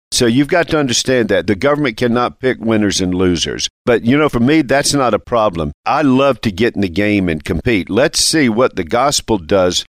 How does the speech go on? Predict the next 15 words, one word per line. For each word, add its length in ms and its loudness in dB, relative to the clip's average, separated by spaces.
for 140 0
people 540 -2
who 260 2
are 200 2
in 280 0
addictive 640 -2
behaviors. 720 -4
And 160 0
let's 240 2
see 360 0
what 380 0
the 120 -2
man-made 600 0
religions 680 0
do 280 0